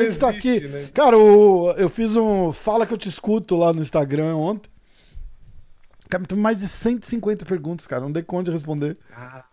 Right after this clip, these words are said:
Speaker 1: Não dei conta de responder. Muito legal. Aí eu botei o link do grupo. O c-, o grupo esgotou. Não cabe ninguém no grupo
Speaker 2: Não
Speaker 1: mais.
Speaker 2: cabe mais.
Speaker 1: O grupo do WhatsApp tá lá lotado com duzentos e cinquenta e sete pessoas.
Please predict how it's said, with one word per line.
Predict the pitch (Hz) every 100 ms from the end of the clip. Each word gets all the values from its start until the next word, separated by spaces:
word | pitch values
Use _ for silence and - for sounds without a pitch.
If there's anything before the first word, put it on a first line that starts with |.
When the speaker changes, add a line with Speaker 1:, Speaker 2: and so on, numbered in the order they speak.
| 139
Speaker 1:
Não | 135 147 170
dei | 185
conta | 185 185
de |
responder. | 185 156 165
Muito | 151 185 196
legal. | 190 156 151 - _ - -
Aí | 165
eu | 185
botei | 208 220
o | 220
link | 202 220 214
do | 220
grupo. | 202 247 254 - _ - 147
O | 180 -
c-, | -
o | 170
grupo | 180 208
esgotou. | 196 233 - 208
Não | 170 160
cabe | 185 196
ninguém | 190 202 190
no | 190
grupo | 165 170 180 165
Speaker 2:
Não |
Speaker 1:
mais. | 160 165 190 135
Speaker 2:
cabe | 123
mais. | 110 - -
Speaker 1:
O | 156
grupo | 139 170
do | 185
WhatsApp | 175 170 -
tá | 190
lá | 170 160 135 151
lotado | 160 185 - 175 175
com | 190 175
duzentos | 160 151 214
e |
cinquenta | 202 220 214
e |
sete | - 202 196
pessoas. | 196 - - 175 190 220 -